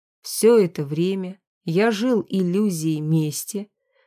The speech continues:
Все мои действия, шпионские игры, взломы систем безопасности,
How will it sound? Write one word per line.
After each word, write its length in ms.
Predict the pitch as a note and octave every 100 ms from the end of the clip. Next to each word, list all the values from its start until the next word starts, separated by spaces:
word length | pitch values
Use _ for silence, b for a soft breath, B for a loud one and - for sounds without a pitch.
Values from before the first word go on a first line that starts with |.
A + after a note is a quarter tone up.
| -
Все 220 | - A3
мои 260 | A#3 A3+ A3+
действия, 680 | F3 D#3+ G3 F#3+ - D3+ D3+
шпионские 720 | - F3+ F#3+ G3+ - F#3+ F#3+
игры, 580 | - F3 F#3+ F3 D3+ D3
взломы 500 | D3+ E3+ G3 G3+ G3+
систем 540 | - G3 - G3 G3
безопасности, 1160 | F#3 F#3+ G3 F#3+ E3+ E3 E3 - D3 - -